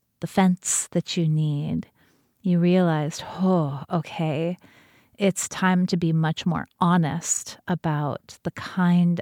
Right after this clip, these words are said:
of clarity and respect that I need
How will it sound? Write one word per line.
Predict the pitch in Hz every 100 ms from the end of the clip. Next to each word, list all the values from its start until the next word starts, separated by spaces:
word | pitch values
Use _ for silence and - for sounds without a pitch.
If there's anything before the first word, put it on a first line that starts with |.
| -
of | 160 151 147 143 156 - _ _ _ - - - _ _ _
clarity | - - 196 185 170 156 151 156 - 190 - _ _ _ _ _ _ _ _
and | 196 170 160 160 156 151 - - _ _
respect | 160 - - - 202 - - - _ _ _
that | 165
I | 156 151
need | 151 151 143 143 180 165